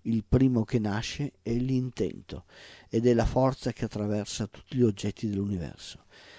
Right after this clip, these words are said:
E anche di questo naturalmente ne farò una serie di trasmissioni quando le farò.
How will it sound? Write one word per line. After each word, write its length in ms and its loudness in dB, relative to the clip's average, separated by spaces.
E 120 2
anche 200 2
di 100 2
questo 340 2
naturalmente 640 2
ne 280 4
farò 300 2
una 180 4
serie 240 4
di 60 4
trasmissioni 640 4
quando 440 2
le 200 2
farò. 300 -4